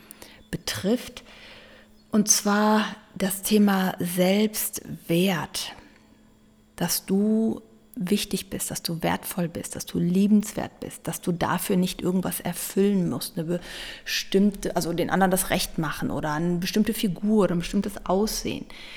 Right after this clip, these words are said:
dass du das Leben bist und lebenswert bist, dass du das Leben verdient hast, dass du verdient hast, glücklich zu sein, zufrieden zu sein, geliebt zu werden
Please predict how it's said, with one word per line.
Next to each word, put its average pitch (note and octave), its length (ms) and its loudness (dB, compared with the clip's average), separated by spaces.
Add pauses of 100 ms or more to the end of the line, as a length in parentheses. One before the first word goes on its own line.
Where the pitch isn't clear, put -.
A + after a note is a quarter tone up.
(300)
dass - 300 0
du B3 360 2
das G3+ 220 -4
Leben G#3+ 400 4
bist G#3+ 400 0
und G#3 220 2
lebenswert F3+ 840 2 (300)
bist, - 420 -2
dass - 140 -2
du - 80 -2
das F#3 180 -2
Leben A3 360 6
verdient G#3 600 4
hast, - 240 -6
dass F3 100 -2
du F3+ 100 0
verdient G3 340 2
hast, A3 180 -2
glücklich G#3 400 2
zu - 160 -6
sein, - 380 -8 (680)
zufrieden A#3+ 480 2
zu F#3+ 160 0
sein, - 420 -4
geliebt A3 380 2
zu F3 220 -2
werden - 440 -6